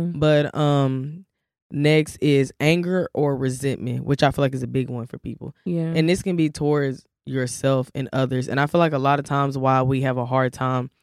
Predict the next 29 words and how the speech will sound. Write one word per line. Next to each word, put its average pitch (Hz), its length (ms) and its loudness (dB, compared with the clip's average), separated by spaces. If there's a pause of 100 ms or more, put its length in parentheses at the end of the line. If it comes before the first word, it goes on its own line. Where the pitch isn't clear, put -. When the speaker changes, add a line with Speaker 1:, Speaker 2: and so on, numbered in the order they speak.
(520)
Speaker 1:
moving 131 320 0
forward 139 320 2
and 127 80 -4
appreciate 135 340 -4
the - 60 -12
present 127 360 -4
because 127 400 -4
we're 135 220 0
too 139 220 -6
busy 131 320 -4
being 127 360 -4
angry 123 400 -2
about 120 300 2
something 123 320 -4
that 117 120 -4
happened 120 280 -8
to - 140 -10
us - 180 -8
in 113 80 -10
the - 60 -14
past. - 320 -6 (260)
And 143 100 -2
I 139 60 2
feel 151 140 -2
like 143 160 2
a 131 60 -2
lot 131 180 2
of 131 80 -4
times 127 400 -4